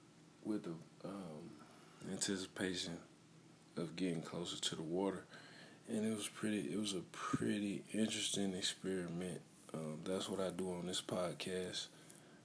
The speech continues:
I do, I, I basically experiment with the metaphysicals, and, um, got a chance to see it, see them in action. Um, we never really made it to the, to the,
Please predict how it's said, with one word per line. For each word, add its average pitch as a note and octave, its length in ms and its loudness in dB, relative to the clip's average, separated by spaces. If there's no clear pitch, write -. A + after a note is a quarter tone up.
I E2+ 220 0
do, F#2 240 2
I, F2 300 -2
I - 40 -4
basically F#2 460 0
experiment F#2 840 0
with E2+ 120 -2
the - 80 -4
metaphysicals, F#2+ 960 -2
and, F#2 380 -2
um, F2+ 420 -6
got A2+ 160 6
a G#2 40 4
chance G#2 440 4
to F#2 120 -2
see F#2+ 420 0
it, D#2 100 -4
see G#2 360 0
them F#2+ 420 -2
in F#2+ 320 0
action. F#2+ 440 0
Um, F#2 300 -6
we G2+ 80 0
never A#2 200 8
really G#2 260 6
made G2 300 4
it E2+ 160 -2
to - 200 0
the, E2 200 -2
to F#2+ 80 2
the, E2 200 -2